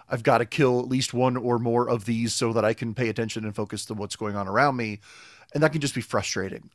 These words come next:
And, and that, and that definitely happens. But it can be, like I was talking about when I was at that, that fundraiser, where it was so overwhelming and so, you know, the, the audible, you know,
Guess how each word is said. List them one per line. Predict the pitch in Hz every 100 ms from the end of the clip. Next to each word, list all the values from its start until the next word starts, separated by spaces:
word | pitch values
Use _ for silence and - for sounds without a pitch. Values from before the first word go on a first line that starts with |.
| -
And, | 117 110
and | 117 113
that, | 110 -
and | 120
that | 107 104
definitely | 113 110 107
happens. | 107 110 107 101
But | - 127
it | -
can | 131
be, | 120 127 131 120 - - _ -
like | 127
I |
was | 120 160
talking | 143 131
about | 107 113
when | 113
I | 110
was | 110 110
at | 104
that, | 110 104 107 _
that | - 104
fundraiser, | 127 160 208 127 107
where | 101 107 104 104 101 _ _ _ _
it | 139
was | 127 143
so | - - - 117 127 -
overwhelming | 117 117 107 101 107 95 98
and | 113 107 104
so, | - - 127 123 123 117 - _ _ _ _ _
you | 139 131
know, |
the, | 110 120
the | 120 113
audible, | 110 127 135 123 120 113 - _ _
you | 113
know, | 98 -